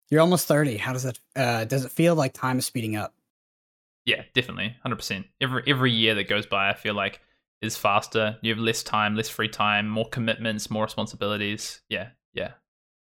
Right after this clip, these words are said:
Speaker 2: People tell,
Speaker 1: Is
Speaker 2: people
Speaker 1: it
Speaker 2: said that to me, I think, like, when I was younger, right? Like, as, as you, as you get to the peak in your life, you have less time, and then once you get older, maybe you have a bit more time. But yeah, it's,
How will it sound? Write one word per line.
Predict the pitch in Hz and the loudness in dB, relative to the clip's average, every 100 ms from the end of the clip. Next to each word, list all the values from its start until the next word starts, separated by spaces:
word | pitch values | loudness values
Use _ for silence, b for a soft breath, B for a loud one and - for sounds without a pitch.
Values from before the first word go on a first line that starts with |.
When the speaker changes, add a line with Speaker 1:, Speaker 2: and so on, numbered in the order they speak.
| _ _ _ _ 175 | _ _ _ _ 4
Speaker 2:
People | 190 | 6
tell, | 185 135 - | 10 10 10
Speaker 1:
Is | |
Speaker 2:
people | - 147 | 4 6
Speaker 1:
it | |
Speaker 2:
said | 180 | 8
that | 131 110 | 8 6
to | 110 | 2
me, | 104 | 4
I | |
think, | 107 110 104 | 4 0 2
like, | 107 107 | 0 2
when | 110 104 | 0 0
I | |
was | 101 | 2
younger, | 110 98 92 | 0 -2 -2
right? | 95 | 0
Like, | 104 - b b b | 0 -4 b b b
as, | 131 120 131 | 0 0 4
as | 131 131 131 | 6 6 6
you, | 127 120 b b b | 4 2 b b b
as | 135 139 | 4 6
you | 135 127 | 6 4
get | 131 | 0
to | - | -2
the | 113 | -2
peak | 123 110 | 0 0
in | 107 | 0
your | 104 | 2
life, | 104 107 - _ _ | 2 0 -8 _ _
you | 110 113 | -2 2
have | 113 | 2
less | 110 113 | 2 -2
time, | - 110 104 104 110 | 2 2 2 -4 -6
and | 110 | -2
then | 107 | -2
once | 104 104 - | -2 -2 -2
you | 101 95 _ - | -4 -6 _ -6
get | - | -2
older, | 95 104 90 | -2 -4 -8
maybe | 104 98 | -6 -4
you | 101 | -4
have | 101 | -6
a | |
bit | 98 | -8
more | 101 | -8
time. | - 95 - | -6 -8 -8
But | 92 | -10
yeah, | 87 87 | -8 -8
it's, | - - | -8 -10